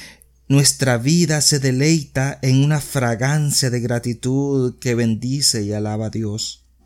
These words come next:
Mientras que cuando nos dedicamos a quejarnos y a lamentarnos o a protestar, caemos en una pendiente destructiva que nos conduce a la amargura y a la ruptura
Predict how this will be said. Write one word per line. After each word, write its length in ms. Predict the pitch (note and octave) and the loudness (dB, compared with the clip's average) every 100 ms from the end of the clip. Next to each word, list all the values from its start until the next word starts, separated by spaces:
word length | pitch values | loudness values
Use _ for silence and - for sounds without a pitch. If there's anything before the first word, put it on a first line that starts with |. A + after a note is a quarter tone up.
| _ | _
Mientras 460 | B2 C3 C3 C3 B2+ | 4 6 6 4 2
que 180 | C#3 C3 | 0 0
cuando 960 | B2+ C3 C3 B2+ B2+ B2 B2 A#2+ B2 - - - | 2 4 4 4 2 2 0 -2 -4 -10 -20 -4
nos 280 | C3+ C3+ C3+ | 4 4 4
dedicamos 1160 | C#3 B2+ - C#3+ D#3 E3+ E3+ E3 D#3 C3+ - - | 4 2 0 0 4 4 4 0 -2 -2 -6 -4
a 140 | D3+ | -2
quejarnos 720 | D3 C3+ C#3+ D#3+ E3 E3 C#3+ | -2 -2 0 2 2 2 2
y 80 | C#3+ | 0
a 40 | C#3 | 2
lamentarnos 1080 | C#3 C3+ C3 - C#3 D3+ D#3 D3 C3 B2+ | 2 2 2 0 -2 0 0 0 0 0
o 120 | C3+ C3 | 0 -2
a 120 | B2+ | -2
protestar, 840 | B2+ B2+ B2 - C3 C3 C3+ C3+ | -4 -2 -4 -4 -2 -2 -2 -2
caemos 400 | D3 C#3 F3 F#3 | 0 4 4 4
en 120 | F3+ | 4
una 320 | E3+ F3 F3 F3+ | 4 2 0 0
pendiente 1300 | D3+ C#3 B2 C#3 D#3 F#3+ F3+ - E3+ D#3 D3+ B2 | 2 2 0 0 2 2 0 -2 0 0 -2 -4
destructiva 1200 | A2 C#3+ - - C#3 C3+ - _ F3 F3 D#3 C#3 | 0 0 0 -2 -4 -4 -16 _ -2 2 2 0
que 100 | C#3 | 0
nos 220 | C3+ C#3 - | 0 0 0
conduce 1040 | C3+ B2+ A#2 D3 E3 - D#3 D3+ C3+ A#2+ | 2 2 0 2 2 4 2 2 0 -2
a 140 | D3 D3+ | -2 0
la 140 | D3 | 0
amargura 840 | C#3+ C3 B2 A2+ B2+ F3+ F#3 E3 C3 | 0 0 0 -2 0 0 2 0 0
y 80 | |
a 60 | C3+ | 2
la 140 | C3 | 2
ruptura 840 | B2+ C3 A2+ _ D#3 F3+ F3 C3+ | 0 -2 -4 _ 0 2 2 0